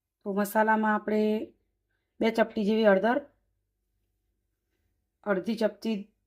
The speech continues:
અડધી ચમચી ધાણા જીરું અને અડધી ચમચીથી પણ ઓછું લાલ મરચું નાખીશું અને મીઠું અહીંયા આપણે સ્વાદ પ્રમાણે નાખીશું. એ બધું સરસ આપણે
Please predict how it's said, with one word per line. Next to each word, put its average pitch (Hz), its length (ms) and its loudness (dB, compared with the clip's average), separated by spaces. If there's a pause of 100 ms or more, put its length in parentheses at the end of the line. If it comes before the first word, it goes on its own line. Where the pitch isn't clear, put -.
(160)
અડધી 208 300 -2
ચમચી 220 340 -2
ધાણા 190 240 2
જીરું 277 440 -2 (1900)
અને 196 420 -2 (2000)
અડધી 208 240 -2
ચમચીથી 226 460 -2
પણ 233 180 0
ઓછું 240 500 -2
લાલ 208 180 4
મરચું 196 300 -4
નાખીશું - 400 -8 (1200)
અને 208 360 0
મીઠું 214 340 -2
અહીંયા 220 240 0
આપણે 240 380 -2 (960)
સ્વાદ 202 260 2
પ્રમાણે 196 320 2
નાખીશું. - 480 -4 (2000)
એ - 20 -4
બધું 208 260 -2
સરસ 202 360 0
આપણે 208 340 -6